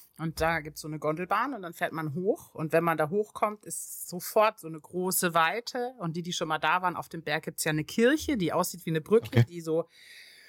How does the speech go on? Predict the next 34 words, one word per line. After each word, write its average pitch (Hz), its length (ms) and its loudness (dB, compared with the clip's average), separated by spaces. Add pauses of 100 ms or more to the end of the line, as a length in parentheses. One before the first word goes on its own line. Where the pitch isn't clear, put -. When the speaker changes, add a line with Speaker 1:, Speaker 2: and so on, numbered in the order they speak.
(320)
Speaker 1:
nach 190 160 -2
vorne 220 280 2
geht. 226 220 2
Und 180 120 -4
ich - 100 -8
find, 240 160 2
das 202 100 -8
ist 196 160 -10
ein 165 160 -4
Ort 175 220 2
für 226 160 0
mich 214 340 -6
zum, 202 560 0
äh, 175 300 0
Besinnen, 233 600 4
zur - 280 -4
Einkehr 220 560 2
und 190 100 -4
zum 190 160 -6
Überblick 175 640 0
gewinnen. 156 520 0
Und 135 200 -10
das - 140 -8
hat - 140 -10
so - 80 -10
schön 175 240 -4
zum 190 140 -12
Coaching 139 400 -6
für 139 140 -12
mich 143 240 -10
gepasst. - 540 -10 (800)
Speaker 2:
Da 107 100 -10
schau 127 140 6
her. 117 340 2